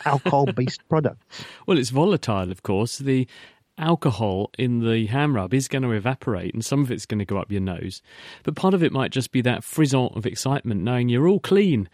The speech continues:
Speaker 2: and ready to, to greet the, the driving wheel of your car with clean hands. Maybe that's what it is.
Speaker 1: <laughs>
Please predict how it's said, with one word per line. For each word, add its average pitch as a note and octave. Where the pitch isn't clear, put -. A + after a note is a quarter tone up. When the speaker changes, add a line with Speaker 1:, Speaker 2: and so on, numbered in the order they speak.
Speaker 2:
and C3
ready E3
to, C#3+
to D3
greet E3+
the, D3
the C3+
driving D3
wheel C3+
of A#2+
your B2
car A2
with A2
clean C3
hands. F2+
Maybe B2+
that's A#2+
what B2+
it G2+
is. -
Speaker 1:
<laughs> -